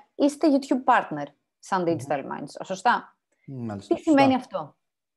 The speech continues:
Speaker 2: Ουσιαστικά αυτό σημαίνει ότι έχεις τη δυ-, εξειδικεύεσαι σε μια υπηρεσία όσον αφορά τους πελάτες τους οποίους, ε, συνεργάζονται μαζί σου.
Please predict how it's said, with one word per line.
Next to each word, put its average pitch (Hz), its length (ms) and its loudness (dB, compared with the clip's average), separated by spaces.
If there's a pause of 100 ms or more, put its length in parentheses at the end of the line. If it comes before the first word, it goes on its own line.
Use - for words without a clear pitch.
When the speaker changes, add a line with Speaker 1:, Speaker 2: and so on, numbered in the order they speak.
(480)
Speaker 2:
Ουσιαστικά 120 460 -2
αυτό 156 200 0
σημαίνει 156 560 -4
ότι 131 520 -6
έχεις 143 320 -8
τη 135 80 -12
δυ-, 120 200 -6
εξειδικεύεσαι 123 680 -4
σε 110 140 -14
μια 110 200 -8
υπηρεσία 101 760 -10 (540)
όσον 113 260 -10
αφορά 110 340 -6
τους - 140 -18
πελάτες 107 380 -4
τους - 100 -20
οποίους, 101 680 -10 (220)
ε, 107 500 -12
συνεργάζονται 104 600 -6
μαζί 90 260 -12
σου. 117 360 -12